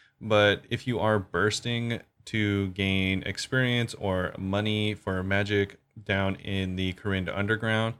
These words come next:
um, previously, you could only use the Bone Crusher if you were killing Dust Devils, but now,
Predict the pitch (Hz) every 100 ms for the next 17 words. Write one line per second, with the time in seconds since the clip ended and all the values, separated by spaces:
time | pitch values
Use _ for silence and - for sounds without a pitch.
0 | _ _ _ _ - 98 95 92 90 _
1 | _ _ _ _ 123 120 117 - 120 107
2 | 107 90 104 101 95 95 92 98 98 101
3 | - 104 101 95 101 95 - 101 95 92
4 | 92 87 95 98 - 113 117 113 104 -
5 | 101 107 113 113